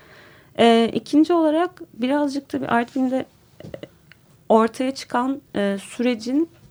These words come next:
yani bu konuları tabii ki ilgilenenler de radyo, bu, yani Açık Radyo'nun dinleyicileri de çok daha net yani takip ediyor ve biliyordur. İstisnai bir süreç olmaması. Ee, bunun bir hukuki altyapısı var, e,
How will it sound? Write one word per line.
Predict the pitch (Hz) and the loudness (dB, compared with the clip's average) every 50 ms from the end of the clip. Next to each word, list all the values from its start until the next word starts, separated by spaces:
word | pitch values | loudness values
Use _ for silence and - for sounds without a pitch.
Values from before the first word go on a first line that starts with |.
| _ _ - - _ _ _ _ _ - | _ _ -20 -20 _ _ _ _ _ -8
yani | - 202 185 180 180 180 | -4 -4 -2 -2 -4 -6
bu | 214 214 | -6 -6
konuları | - 240 226 220 214 214 214 214 | -4 -2 -2 -2 -2 -4 -6 -8
tabii | - 226 202 190 190 | -8 -8 -8 -8 -8
ki | - 196 | -8 -8
ilgilenenler | 196 185 180 185 196 190 190 196 196 196 190 190 190 190 190 - | -8 -8 -6 -4 -4 -2 -2 -2 -2 -2 -2 -4 -4 -4 -6 -8
de | - 175 - - 185 | -8 -8 -8 -6 -4
radyo, | 185 175 175 170 180 175 185 185 | -4 -4 -4 -6 -8 -10 -10 -10
bu, | 190 190 - - - | -8 -8 -8 -6 -4
yani | 185 170 170 165 | -4 -4 -2 -4
Açık | 190 - - - | -4 -6 -6 -6
Radyo'nun | 190 180 175 185 190 185 180 | -6 -6 -4 -4 -4 -4 -4
dinleyicileri | 170 175 175 175 175 170 185 190 190 185 180 185 | -4 -4 -4 -4 -4 -4 -4 -4 -6 -6 -6 -6
de | 165 | -8
çok | - - - 175 _ - | -8 -8 -10 -10 _ -6
daha | 170 160 165 | -4 -2 -2
net | 170 170 170 - _ - - 190 | -2 -4 -4 -6 _ -16 -8 -6
yani | 180 165 - - - - - - - - - _ - - - - - - - | -6 -4 -4 -6 -6 -8 -8 -10 -12 -14 -14 _ -20 -20 -18 -18 -18 -10 -2
takip | - 190 175 170 - - 175 | 0 0 0 0 -4 -6 -6
ediyor | 180 160 170 175 165 | -6 -4 -4 -4 -4
ve | 165 170 185 | -4 -4 -4
biliyordur. | 202 190 185 180 175 185 233 294 - - - - - - - - - - - - | -4 -4 -4 -4 -4 -4 -8 -10 -10 -10 -20 -20 -20 -20 -20 -20 -20 -20 -12 -6
İstisnai | - 226 214 - 226 226 - 254 247 247 247 247 | -4 -4 -4 -4 -8 -6 -2 -2 -2 -2 -2 -4
bir | 233 233 | -6 -6
süreç | - 262 269 277 - | -4 -4 -4 -2 0
olmaması. | - 240 240 226 185 147 - - - - - - 370 370 - - - - - - - - - - - _ - | 0 0 0 0 -2 -4 -6 -8 -10 -10 -10 -10 -10 -10 -12 -20 -20 -20 -20 -20 -20 -20 -20 -20 -16 _ -2
Ee, | 202 220 214 208 208 202 202 208 - - - - - - - - - - - | 2 2 2 2 2 0 -2 -2 -4 -6 -6 -8 -10 -14 -14 -16 -16 -16 -16
bunun | 208 208 214 220 226 247 262 269 269 240 | -14 -10 -6 -2 0 0 2 2 2 0
bir | 269 262 254 - | 0 -2 -2 -4
hukuki | - 220 240 226 240 233 220 - 269 247 | -6 -6 -4 -2 -4 -4 -2 0 2 2
altyapısı | 240 240 233 - 247 233 - - - - 247 | 2 2 0 -2 -6 -8 -8 -8 -8 -4 -2
var, | 233 233 247 277 320 - - - _ _ - - - | 0 0 0 -2 -4 -8 -12 -20 _ _ -18 -10 -8
e, | 202 202 196 196 196 - | -6 -4 -4 -4 -6 -6